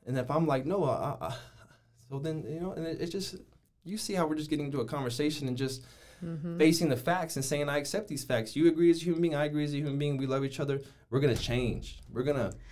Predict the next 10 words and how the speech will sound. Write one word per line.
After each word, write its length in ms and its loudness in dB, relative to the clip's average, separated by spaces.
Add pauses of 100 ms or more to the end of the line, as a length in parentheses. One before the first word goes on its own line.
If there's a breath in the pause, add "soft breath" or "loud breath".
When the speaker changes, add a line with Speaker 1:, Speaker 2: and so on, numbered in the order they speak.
(220 loud breath)
Speaker 1:
transform." 720 -2
Speaker 2:
Well, 320 2
well, 160 2
right. 420 4
And, 240 2
and 160 2
yes, 480 0
and 140 0
I 100 0
think 300 -2